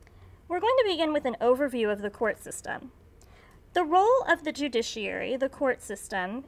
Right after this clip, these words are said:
is to make decisions for people. There are two types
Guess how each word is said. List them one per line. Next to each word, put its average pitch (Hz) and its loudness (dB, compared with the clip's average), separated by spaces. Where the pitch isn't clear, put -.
is 330 -2
to 359 -6
make 302 0
decisions 247 -4
for 247 4
people. - -12
There 302 8
are 330 2
two 403 0
types 254 -2